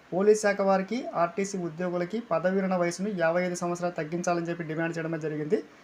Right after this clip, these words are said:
ముఖ్యంగా మనకి ప్రభుత్వం ఇప్పటికే పదవీ విరమణ వయసుపై మరోసారి సమీక్ష చేస్తామని చెప్పిన నేపథ్యంలో ముఖ్యంగా ఉద్యోగాల భర్తీలో మనకి, మనకి అధిక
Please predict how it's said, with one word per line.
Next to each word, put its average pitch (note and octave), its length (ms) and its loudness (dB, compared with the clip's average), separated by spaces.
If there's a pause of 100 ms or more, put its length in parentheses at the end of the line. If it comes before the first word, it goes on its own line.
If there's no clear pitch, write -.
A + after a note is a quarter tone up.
(220)
ముఖ్యంగా G#3 420 4
మనకి G3+ 260 2
ప్రభుత్వం G3 460 2
ఇప్పటికే F#3 400 2 (120)
పదవీ F3+ 340 2
విరమణ F#3 300 2
వయసుపై F3 360 2 (400)
మరోసారి F#3+ 440 2
సమీక్ష F#3 360 -2 (100)
చేస్తామని F3+ 500 0
చెప్పిన F3+ 300 -2
నేపథ్యంలో E3 540 -2 (460)
ముఖ్యంగా G3 420 2
ఉద్యోగాల G3 480 4
భర్తీలో F#3+ 360 2
మనకి, F3+ 360 0 (420)
మనకి F3 240 0
అధిక F3 180 0